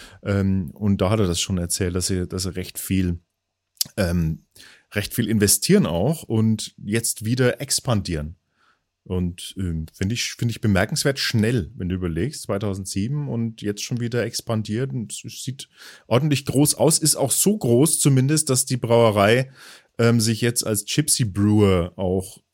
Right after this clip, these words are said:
zur Verfügung stellen. Also wenn du dein Bier brauen möchtest, dann kannst du jetzt dort, da, einfach damit sie vermutlich auch die Auslastung fahren können und es vielleicht ein bisschen refinanzieren können,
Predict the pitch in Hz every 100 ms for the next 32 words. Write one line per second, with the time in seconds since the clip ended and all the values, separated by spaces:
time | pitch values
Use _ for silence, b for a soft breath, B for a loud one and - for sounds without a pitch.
0 | - - 107 107 - 110 107 92 - 80
1 | 82 87 101 107 120 123 110 101 131 -
2 | 147 156 156 - 175 - - b b b
3 | b - 123 127 - 127 - 143 135 131
4 | - 110 147 - - - 110 113 - 110
5 | 113 - - 113 117 123 110 107 - 101
6 | 95 110 - 135 - 131 - 120 139 131
7 | 143 135 113 107 - 113 107 - - 107
8 | 120 113 107 110 - 110 98 - 120 135
9 | 131 127